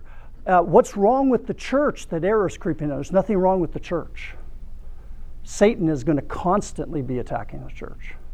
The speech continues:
right? Constant, J-, Satan has attacked the church. The minute that Jesus left, heresies began creeping in. We should expect it. And because we should expect it, we should be vigilant.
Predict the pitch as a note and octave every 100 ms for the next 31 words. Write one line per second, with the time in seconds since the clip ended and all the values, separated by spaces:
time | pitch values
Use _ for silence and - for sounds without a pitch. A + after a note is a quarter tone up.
0 | - - - D3+ G#3+ - - - - -
1 | - - B3 C#4 B3+ - G#3+ F3 D#3 -
2 | G3+ A3+ C4 A3 D3+ F#3 - - - -
3 | A3+ - G#3 A3+ - - F#3+ - F#3+ F3
4 | - - - - - - - D#3+ D3 E3
5 | A3+ C4 C4 G3+ D3 G#3+ G3 F#3 - E3
6 | C#3+ - - E3 D3 - D3 A#2 D3+ C#3+
7 | C3 - C#3 A#2+ A#2 A2+ - - - -
8 | - - - D#3 G#3+ - - F#3 E3+ -
9 | - - F#3+ - - - - - - -
10 | D#3+ D3+ D3 G3+ G3+ G3 E3 F3+ D#3 -
11 | F#3 E3+ E3+ D#3 D#3 - D#3 B2 C#3 B2+
12 | D3 D3 D3+ A#2 - -